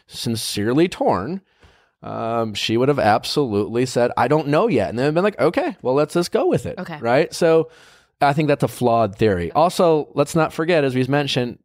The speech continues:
Speaker 1: Peter's her fourth choice, not her third.
Speaker 2: <laughs> How?
Speaker 1: Because she would have picked Luke P if he didn't totally
Speaker 2: <laughs>
Speaker 1: fuck it
Speaker 2: Oh
Speaker 1: up.
Speaker 2: my God, that's so true.
Speaker 1: You know, so in terms of people she actually was connecting with,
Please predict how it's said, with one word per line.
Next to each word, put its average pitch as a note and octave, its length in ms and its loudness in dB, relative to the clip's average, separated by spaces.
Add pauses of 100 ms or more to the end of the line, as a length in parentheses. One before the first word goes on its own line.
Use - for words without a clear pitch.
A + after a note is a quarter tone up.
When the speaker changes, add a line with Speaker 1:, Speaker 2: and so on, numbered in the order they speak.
(100)
Speaker 1:
Peter's F3 260 -4
her D#3+ 100 -6
fourth E3+ 420 -6
choice, G2 340 -6
not C#3 120 -6
her C#3 120 -4
third. A#2 680 0 (100)
Speaker 2:
<laughs> G4+ 80 -16
How? A#3 400 0 (220)
Speaker 1:
Because G3+ 300 0
she A#3 180 -4
would A3 260 2
have A#3+ 240 -2
picked - 400 -4
Luke G#3 400 -2
P G#3+ 380 -2
if D3+ 140 -2
he G#3 120 -8
didn't G3 260 -4
totally G3 440 2
Speaker 2:
<laughs> - 140 -12
Speaker 1:
fuck E4 180 2
it F#3 80 0
Speaker 2:
Oh G#3+ 60 4
Speaker 1:
up. A#3 60 4
Speaker 2:
my C#4 140 2
God, A#3 480 0
that's G#3 260 -2
so G#3+ 220 -6
true. G3+ 500 -12
Speaker 1:
You G3 120 -4
know, G3 240 0
so G#3+ 120 0
in G3+ 80 -2
terms A#3 200 0
of E3+ 200 -4
people G#3 280 0
she F#3+ 340 -4
actually F3+ 400 2
was E3+ 140 4
connecting E3+ 580 -2
with, C3+ 240 2